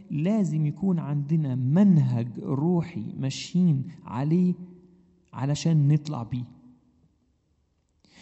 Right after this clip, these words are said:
ويبتدي في الفترات دي تزداد الأصوام، وتزداد المطنيات،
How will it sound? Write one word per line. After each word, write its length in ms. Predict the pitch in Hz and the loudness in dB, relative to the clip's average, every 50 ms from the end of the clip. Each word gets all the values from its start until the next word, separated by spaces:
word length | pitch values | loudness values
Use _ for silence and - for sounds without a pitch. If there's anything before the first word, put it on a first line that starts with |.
| - - - | -20 -8 -2
ويبتدي 640 | 165 170 180 180 170 - - 269 262 226 208 190 175 | 0 0 0 0 -2 -4 -4 -4 -2 0 -2 -2 -2
في 100 | 165 - | -4 -4
الفترات 520 | 165 156 - - 190 196 190 185 208 220 180 | -6 -6 -4 -4 -4 -2 -2 -2 0 -2 -2
دي 340 | 165 175 190 202 196 185 - - | -2 0 2 2 2 0 -2 -4
تزداد 480 | - 147 143 143 143 135 175 196 202 185 | -2 -2 -2 -2 -2 0 2 4 4 4
الأصوام، 920 | 170 - - - 160 - - - 160 165 185 196 196 185 - - - - - - - - - - - _ - _ _ _ _ _ _ _ _ _ _ _ _ _ _ | 2 0 0 -4 -6 -4 -2 -2 0 2 2 2 2 0 0 -4 -10 -14 -16 -18 -20 -20 -20 -20 -20 _ -20 _ _ _ _ _ _ _ _ _ _ _ _ _ _
وتزداد 640 | 160 147 143 147 - 160 143 135 131 165 196 196 190 | -6 -4 -4 -2 -2 -4 -4 -2 0 0 0 2 2
المطنيات، 880 | 165 151 147 147 147 - - 156 156 147 151 170 185 196 196 190 - - | 2 2 2 0 0 -2 -2 -2 0 0 2 2 2 0 -2 -4 -6 -12